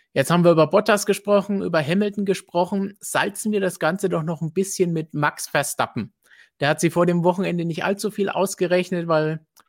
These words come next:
Sochi nicht unbedingt die Superstrecke für Red Bull ist. Gestern sah es jetzt auch nicht super prickelnd für sie aus, aber sie steigern sich ja gerne im Laufe des Wochenendes. Und ja, jetzt ist er auf Startplatz zwei und hat dadurch die Chance,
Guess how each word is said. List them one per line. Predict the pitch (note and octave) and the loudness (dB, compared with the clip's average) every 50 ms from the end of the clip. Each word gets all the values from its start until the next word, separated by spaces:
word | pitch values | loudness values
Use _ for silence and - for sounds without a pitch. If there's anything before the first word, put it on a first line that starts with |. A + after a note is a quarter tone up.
| _ _ | _ _
Sochi | - - F3+ F3+ F3+ - - E3 | -6 -2 0 0 0 0 -2 -2
nicht | E3 D#3+ - | -2 -2 -4
unbedingt | F3 D#3+ E3 D#3+ D#3+ D#3 D#3 D3 | -4 -4 -4 -2 -2 -4 -4 -4
die | - D3 | -6 -6
Superstrecke | C#3+ - G#3+ G3+ A3 G3 F3+ - - F#3 F3+ - F3 | -4 -4 -4 0 0 0 0 0 -4 -6 -4 -4 -6
für | - - D#3+ D3 C3+ | -6 -4 -2 0 0
Red | D3 C#3+ - | 0 -2 -2
Bull | - D#3+ D3+ D#3+ | -2 -2 0 2
ist. | G3 A3 G#3+ - - | 2 0 0 -2 -4
Gestern | - D#3 - - D3+ D3 C#3 | -6 -6 -4 -4 -4 -2 0
sah | D3 C3+ C#3+ | 0 0 0
es | - | 0
jetzt | D#3 C#3 - - | -4 -6 -4 -4
auch | D3 D3 D3 | -4 -4 -4
nicht | C#3+ D#3 C#3 - | -4 -8 -8 -8
super | - A3+ G#3 - F3 D#3+ | -8 -6 -2 -2 -2 -2
prickelnd | - - F3 F#3+ F#3 F3+ F3 E3+ | -2 -4 -4 -2 -2 -2 -2 -2
für | - F3 D#3+ | -4 -4 -4
sie | D3+ D#3 C#3+ | 0 0 2
aus, | - D#3+ F#3 G3 G3 - | 2 4 2 2 2 0
aber | D#3 D3+ C#3+ | -4 -4 -4
sie | C#3 C#3+ C3 C3+ C3+ C#3+ | -4 -2 -2 -2 -2 -4
steigern | - - - C#3+ C#3+ D3 D3 C#3+ C#3+ | -8 -4 -2 0 0 0 -2 -4 -4
sich | - C#3+ C#3 | -6 -6 -6
ja | C#3 C3 | -4 -4
gerne | C3 D3 D#3 F3 F3 E3+ | -2 0 0 0 0 -2
im | D#3 D#3 | -2 -2
Laufe | D3 C#3+ C#3+ D3 C#3+ - | 0 0 0 0 -2 -4
des | C#3 C3+ B2+ - | -6 -6 -4 -4
Wochenendes. | D#3+ F#3 - A3 G3+ F#3+ F#3+ F#3+ F#3+ F#3+ F#3+ F#3+ - - _ _ - - - - - - - - _ | -4 -4 -2 -4 -4 -2 -2 0 2 2 2 0 -2 -8 _ _ -20 -20 -20 -20 -20 -20 -20 -18 _
Und | - G3+ F3 E3+ E3+ F3 E3+ - - - | -2 0 2 2 4 2 0 -2 -6 -6
ja, | - A3+ A3 E3+ B2+ | 0 2 2 2 2
jetzt | B2+ B2+ B2+ - | 2 -2 -2 -4
ist | D#3+ D3+ | -4 -2
er | E3 B2+ | -2 0
auf | C3 D3 - - - _ _ | -2 -2 -6 -10 -20 _ _
Startplatz | - - - - C#3+ C#3+ D#3 - - D#3+ D3 C#3+ - - - | -18 -12 -6 -2 0 0 0 -2 -2 -2 -2 -2 -2 -6 -8
zwei | - - A#2+ B2 C#3 F#3 A3 - | -4 0 2 2 2 2 0 -2
und | - - F#3+ F3+ E3+ - - | -4 -8 -8 -8 -6 -4 -4
hat | D3+ D#3+ - | -4 -2 -2
dadurch | - D#3 D#3 D#3+ D#3+ D#3+ D#3 - - | -2 -2 -2 -2 -4 -4 -6 -8 -8
die | - C3+ | -10 -8
Chance, | B2+ - - C3 C#3 F3 G3 - - G#3 G#3+ A3 | -8 -4 -4 -2 -2 -2 -4 -2 0 0 0 -2